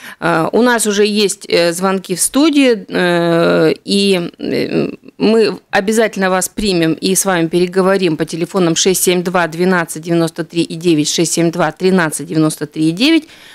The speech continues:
после, э, того, как мы свяжемся с нашим экспертом Вадимом А-, Акимовым. Э, он ждет сейчас нашего телефонного звонка. Наш звукорежиссер Евгений Копеин сейчас наберет его номер.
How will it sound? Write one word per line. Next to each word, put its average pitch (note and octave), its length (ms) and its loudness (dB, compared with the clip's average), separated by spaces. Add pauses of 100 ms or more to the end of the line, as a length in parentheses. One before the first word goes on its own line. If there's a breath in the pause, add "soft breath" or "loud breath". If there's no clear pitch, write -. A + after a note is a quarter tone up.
(200 loud breath)
после, F#3 500 0 (300 loud breath)
э, E3 420 0
того, A#3 380 0
как G#3+ 220 -2
мы G3+ 120 0
свяжемся A#3 800 0
с - 140 -6
нашим G#3 360 0
экспертом G3+ 600 -2
Вадимом E3 500 0
А-, D#3 240 -2 (100)
Акимовым. F4 680 2 (340 loud breath)
Э, F#3+ 340 0
он G3+ 380 0
ждет F#3 320 -2
сейчас F#3 260 -4
нашего F3 320 -6
телефонного E3+ 580 0
звонка. F3 460 0
Наш G3+ 260 2
звукорежиссер F3+ 840 0
Евгений E3 360 0
Копеин E3 480 -2
сейчас D3+ 500 -6
наберет E3 500 0
его F3 200 -2
номер. D4 360 4